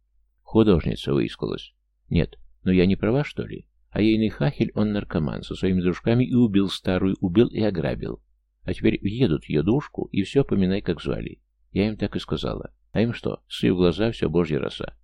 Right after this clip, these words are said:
А старую-то жалко. Как убили, сволочь".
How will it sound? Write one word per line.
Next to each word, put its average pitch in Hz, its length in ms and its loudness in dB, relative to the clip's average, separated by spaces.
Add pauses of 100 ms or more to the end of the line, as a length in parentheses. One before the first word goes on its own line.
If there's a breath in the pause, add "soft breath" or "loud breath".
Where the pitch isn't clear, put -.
(240)
А 87 120 -8
старую-то 117 420 -2
жалко. - 480 -4
Как - 220 -2
убили, 107 300 0
сволочь". - 540 -8